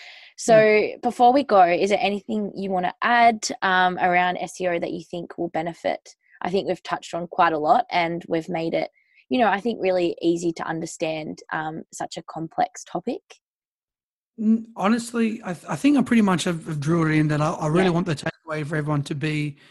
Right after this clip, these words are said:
Speaker 2: you know, U X, user experience first, customer first, searcher intent first,
Speaker 1: Yeah.
Speaker 2: then content marketing, um, and in that sort of the importance of design. Obviously, the one thing I didn't touch on enough, I don't think, is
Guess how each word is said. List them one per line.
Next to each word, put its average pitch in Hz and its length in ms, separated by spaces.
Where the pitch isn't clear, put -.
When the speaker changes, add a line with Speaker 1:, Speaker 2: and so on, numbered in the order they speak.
Speaker 2:
you 156 80
know, 143 280
U 160 220
X, 156 200
user 160 220
experience 151 480
first, 151 340
customer 160 400
first, 156 480
searcher 175 400
intent 156 400
first, 156 420
Speaker 1:
Yeah. 185 200
Speaker 2:
then 165 240
content - 380
marketing, 151 540
um, 160 500
and 160 140
in 175 100
that 160 260
sort 165 180
of 147 120
the 180 100
importance 175 420
of 151 300
design. 165 480
Obviously, 190 600
the 175 160
one 180 180
thing 185 100
I 160 60
didn't 165 300
touch 175 240
on 165 80
enough, 156 360
I 156 40
don't 156 180
think, 165 220
is 170 280